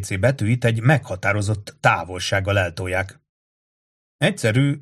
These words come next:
de elég hatásos módszer, hogy kijátsszák azokat, akik nem elég okosak a jelkulcs megtalálásához. Kato a délelőttet azzal töltötte, hogy egyjegyű számokkal eltolta az A B C betűit, így próbálva behelyettesíteni az egyes betűket az üzenetekbe,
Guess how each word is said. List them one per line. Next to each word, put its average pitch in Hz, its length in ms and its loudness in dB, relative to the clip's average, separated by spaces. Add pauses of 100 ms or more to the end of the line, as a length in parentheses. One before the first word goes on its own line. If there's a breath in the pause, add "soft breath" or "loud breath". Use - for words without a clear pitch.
de 160 340 4
elég 113 280 0
hatásos 92 520 -2
módszer, 110 420 -2
hogy 101 300 -4
kijátsszák 92 600 -4
azokat, 110 640 -2
akik 120 320 0
nem 82 160 -6
elég 87 240 -8
okosak 95 420 -4
a 98 40 0
jelkulcs 92 520 -2
megtalálásához. 92 880 -4 (840)
Kato 214 300 4
a 110 60 4
délelőttet 113 500 0
azzal 107 260 0
töltötte, 113 480 0
hogy 107 320 -2
egyjegyű 95 480 0
számokkal 101 720 0
eltolta 90 560 -2
az 90 120 -2
A 95 120 2
B 90 140 -6
C 92 180 -8
betűit, 101 640 -2
így 104 320 0
próbálva 95 500 0
behelyettesíteni 95 880 -2
az 92 140 -2
egyes 92 300 -6
betűket 98 460 -2
az 98 120 -4
üzenetekbe, 98 640 0